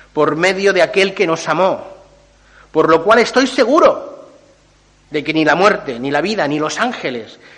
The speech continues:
ni los principados, ni potestades, ni lo presente, ni lo porvenir, ni lo alto, ni lo profundo, ni ninguna otra cosa creada nos podrá separar del amor de Dios,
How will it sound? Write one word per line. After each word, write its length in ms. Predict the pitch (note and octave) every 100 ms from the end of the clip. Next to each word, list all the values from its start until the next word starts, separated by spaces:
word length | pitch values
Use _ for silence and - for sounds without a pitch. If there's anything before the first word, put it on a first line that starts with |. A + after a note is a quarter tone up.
| -
ni 100 | D#3+
los 180 | E3 E3
principados, 640 | E3+ E3+ F3+ F#3 B3 G3
ni 100 | F3
potestades, 600 | E3 E3+ E3+ - A#3+ G3+
ni 120 | E3+ F3+
lo 120 | F#3
presente, 540 | F3+ - C4+ B3 G#3+
ni 180 | F3+ F3+
lo 160 | F3 F3
porvenir, 640 | F3 F3 A3+ A#3 - -
ni 120 | F3+
lo 180 | F#3 F#3
alto, 260 | C4+ C4+ A3+
ni 120 | G3+
lo 140 | G3
profundo, 580 | G3 G3+ - C#4 B3+ G#3
ni 120 | G3
ninguna 680 | G#3+ A#3 B3 D#4+ F4 A#3+ C3 - - - _ _ -
otra 340 | G#3 A#3+ G#3+
cosa 460 | - G#3 G#3 G3+ E3+
creada 840 | F3 F3+ A#3+ B3 C4 C4 - - - _ _
nos 260 | C3 D3 -
podrá 320 | D3 D3 F3+
separar 800 | - G3 F3 D3+ C3 A#2+ - - - _ _ - -
del 200 | C3+ B2+
amor 260 | B2+ D3+ E3+
de 120 | E3
Dios, 640 | D3+ C3 G#2 - - -